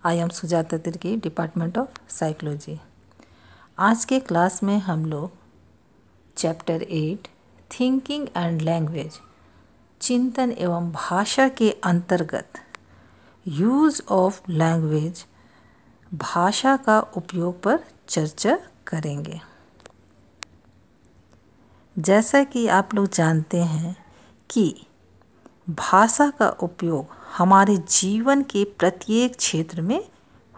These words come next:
होता है। हमारे जीवन में भाषा के कई व्यक्तिगत तथा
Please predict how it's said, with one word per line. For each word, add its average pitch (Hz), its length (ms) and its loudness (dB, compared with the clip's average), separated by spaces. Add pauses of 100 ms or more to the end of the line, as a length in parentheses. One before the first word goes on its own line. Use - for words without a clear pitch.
(120)
होता 156 320 -2
है। 170 260 -10 (4000)
हमारे 226 360 4
जीवन 220 560 -2
में 170 220 -6 (240)
भाषा 190 560 0
के 175 340 -6 (200)
कई 247 360 2
व्यक्तिगत 185 880 -2
तथा 185 420 -6